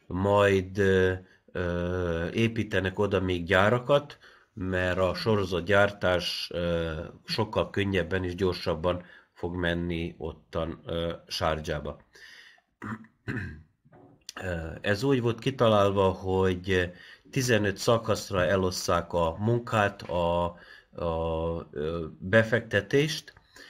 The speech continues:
és mi most december ötödikén beléptünk a tizennegyedik szakaszba, ami, ö, ahogy, ö, legújabb információm van, ezt tehát együtt fogjuk a nagyobb befektetőkkel elvinni,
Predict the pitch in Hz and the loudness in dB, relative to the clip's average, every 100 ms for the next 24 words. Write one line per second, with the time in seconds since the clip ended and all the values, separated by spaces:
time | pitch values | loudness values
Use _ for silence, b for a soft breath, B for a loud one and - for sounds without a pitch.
0 | B B - 95 92 90 - 98 110 104 | B B -2 0 0 -2 -4 0 2 2
1 | 98 - 107 - 95 92 101 110 113 107 | 0 2 0 0 0 0 0 0 -4 -4
2 | 104 - 113 123 110 - 87 104 101 92 | -6 -2 0 -2 -4 -12 0 2 4 2
3 | - 98 - 87 - 110 101 95 98 90 | 0 -6 -4 -6 -4 -2 2 2 2 0
4 | 87 90 - 92 82 110 104 - 160 170 | -2 -6 -4 -2 -2 -2 -4 -2 -2 -4
5 | - B B B B B - 101 101 104 | -12 B B B B B 4 6 6 2
6 | 101 101 95 95 92 90 90 90 87 90 | 0 0 -2 -4 -6 -4 -4 -4 -4 -6
7 | 92 - 98 95 98 95 95 98 90 87 | -6 0 0 0 0 0 0 0 0 0
8 | 87 - 110 110 101 95 98 110 110 98 | -4 0 2 2 4 2 2 0 0 0
9 | 95 92 - 98 92 90 92 147 160 B | 0 -2 -2 -2 -2 2 2 2 -2 B
10 | B B - 101 - - 117 120 110 - | B B -4 -4 -4 -2 0 2 0 -2
11 | 98 101 98 98 95 90 90 101 107 107 | -4 -2 -4 0 2 2 0 0 2 4
12 | 92 87 92 - 90 92 87 90 80 - | 2 2 0 -2 -6 -6 -4 -6 -6 -4
13 | 87 87 87 B B B B 90 90 90 | -2 -2 -6 B B B B 0 2 2
14 | - 110 131 160 185 | 0 0 0 0 -2